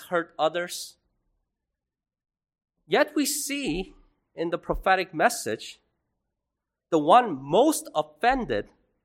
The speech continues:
by David, the king of Israel, is the Lord God of Israel.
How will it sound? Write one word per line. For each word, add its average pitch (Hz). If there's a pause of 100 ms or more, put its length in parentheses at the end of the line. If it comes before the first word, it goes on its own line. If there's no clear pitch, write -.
(540)
by 127
David, 170
the 151
king 170
of 143
Israel, 104 (720)
is 127
the 135
Lord 147
God 147
of 92
Israel. 101